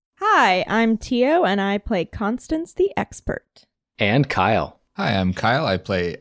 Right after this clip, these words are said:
Speaker 3: Alvin the Monstrous.
Speaker 2: Last time, Alvin found himself pursued through the streets of Firmament by an incomprehensible distortion of reality. Following a cacophonous assault of discordant tones, his escape attempt was confounded by a sphere of darkness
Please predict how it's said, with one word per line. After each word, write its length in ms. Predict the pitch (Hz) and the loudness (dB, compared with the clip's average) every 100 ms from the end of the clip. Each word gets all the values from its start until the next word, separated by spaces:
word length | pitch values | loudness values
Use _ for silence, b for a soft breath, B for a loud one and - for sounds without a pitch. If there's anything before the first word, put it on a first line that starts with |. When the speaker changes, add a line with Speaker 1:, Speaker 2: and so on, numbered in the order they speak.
| - | -2
Speaker 3:
Alvin 440 | 110 123 135 147 | -2 0 -2 -4
the 60 | 139 | -4
Monstrous. 800 | 123 - - - - - - - _ _ _ _ _ _ _ - | -6 -6 -10 -12 -16 -18 -18 -20 _ _ _ _ _ _ _ 2
Speaker 2:
Last 260 | 170 254 - | 2 4 0
time, 320 | 87 90 - - - | -2 -4 -8 -10 0
Alvin 300 | 165 196 175 | 4 4 4
found 200 | 160 139 | 4 4
himself 340 | 131 - 131 | 4 2 2
pursued 460 | - 127 - 113 107 | 2 2 4 6 4
through 220 | - 117 | 2 2
the 80 | - | 0
streets 260 | - 131 131 | 2 2 2
of 80 | |
Firmament 480 | - 104 90 90 90 - | 0 0 0 -6 -6 0
by 140 | 107 | 2
an 140 | 101 101 | 2 0
incomprehensible 960 | 135 131 131 123 104 135 131 123 127 120 | 0 2 2 2 0 0 0 0 0 0
distortion 680 | 110 - 107 - 104 95 | -2 0 0 0 -2 -2
of 200 | 90 87 | -4 -6
reality. 640 | 87 82 80 78 - - - _ _ _ - 87 | -4 -4 -2 -4 -6 -12 -18 _ _ _ -20 0
Following 360 | 139 131 143 123 | 4 4 4 2
a 60 | |
cacophonous 580 | 131 131 127 123 127 - | 0 2 2 4 2 2
assault 360 | 117 117 110 110 | 4 4 4 2
of 60 | |
discordant 500 | 104 - 123 104 90 | 0 2 4 2 0
tones, 500 | - 104 90 98 - | -4 -2 -2 -4 -4
his 180 | - 107 | -2 -2
escape 340 | 101 170 180 | 2 4 4
attempt 500 | 147 107 95 - - | 2 -2 -4 -4 -6
was 140 | 107 - | -2 -2
confounded 640 | 120 - 123 117 101 90 | -2 0 0 2 -2 -2
by 120 | 101 | 0
a 100 | 98 | 2
sphere 340 | - - 131 135 | 2 2 4 4
of 100 | 104 | 4
darkness 640 | 110 101 - 80 - - | 2 2 -4 -4 -4 -4